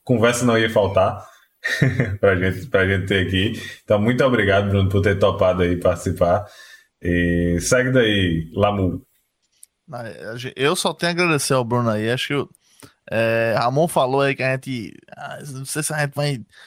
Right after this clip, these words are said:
Speaker 2: né, vai ter muito papo, mas, é, pra mim, assim, foi muito, espero que ele tenha curtido também o papo, porque eu curti bastante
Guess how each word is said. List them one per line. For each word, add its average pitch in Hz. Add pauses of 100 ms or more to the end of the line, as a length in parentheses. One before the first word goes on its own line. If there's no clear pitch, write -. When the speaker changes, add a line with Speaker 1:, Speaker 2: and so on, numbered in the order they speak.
(180)
Speaker 2:
né, 135
vai 120
ter 131
muito 131
papo, 110
mas, 135 (680)
é, 123 (720)
pra 131
mim, 139
assim, 160
foi 139
muito, 147
espero 151
que 180
ele 170
tenha 151
curtido 135
também 123
o 117
papo, -
porque 131
eu 127
curti 135
bastante 110